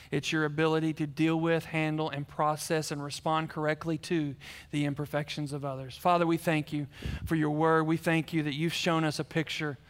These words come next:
of the dangers of not being able to handle graciously and maturely the imperfections of others. And God, I know that you want a church that's filled with significant relationships, that's producing life,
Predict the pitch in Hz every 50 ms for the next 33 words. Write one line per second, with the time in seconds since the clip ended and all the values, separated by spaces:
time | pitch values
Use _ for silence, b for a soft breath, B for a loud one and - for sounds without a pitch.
0 | B B B B B 160 160 156 160 156 147 165 170 180 190 196 190 170 151 156
1 | 151 151 143 - - - - B B B B B B B B B B 151 151 170
2 | 175 180 180 170 175 180 180 175 175 175 170 170 170 160 160 - - 180 185 185
3 | 180 175 160 156 151 147 131 b b b b b - - 170 180 185 190 - -
4 | 170 151 - - - 156 156 151 143 131 - - - 156 165 165 160 156 - -
5 | 190 185 180 175 156 147 147 139 B B B B B - 160 160 156 156 - 160
6 | 147 - 165 156 156 - - 160 151 143 156 151 151 147 147 147 151 147 143 -
7 | - - B B B B B B B B 165 170 170 170 165 160 160 170 175 180
8 | 175 175 170 160 147 127 151 170 180 175 175 160 156 147 - - 180 170 175 160
9 | - - 156 143 - - - - 185 175 160 147 151 156 147 - 160 151 156 175
10 | 175 - 175 - 185 175 151 165 165 165 156 151 - - 156 147 - - 160 147
11 | 139 - - - - B B B B B B B - 165 151 - - 175 160 160
12 | 170 175 165 - 180 160 151 147 151 160 165 156 147 147 143 - -